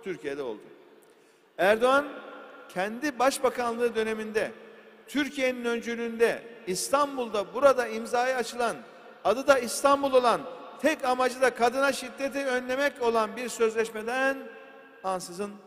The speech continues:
çekiliverdi. Her mahalleden kadın ses çıkarttı. Tepki gösterdi. Gösteri düzenledi. Taleplerini her yolla iletti. Bakın, her mahalle diyorum.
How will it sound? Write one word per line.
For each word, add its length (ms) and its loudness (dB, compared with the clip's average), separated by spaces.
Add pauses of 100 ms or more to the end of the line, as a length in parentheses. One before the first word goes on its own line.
(120)
çekiliverdi. 640 -12 (1700)
Her 240 4
mahalleden 640 2
kadın 240 -4
ses 260 -8
çıkarttı. 400 -14 (420)
Tepki 240 0
gösterdi. 500 -2 (580)
Gösteri 420 6
düzenledi. 460 -4 (640)
Taleplerini 560 4
her 280 8
yolla 320 4
iletti. 380 -6 (1160)
Bakın, 280 0 (640)
her 160 0
mahalle 420 -4
diyorum. 260 -8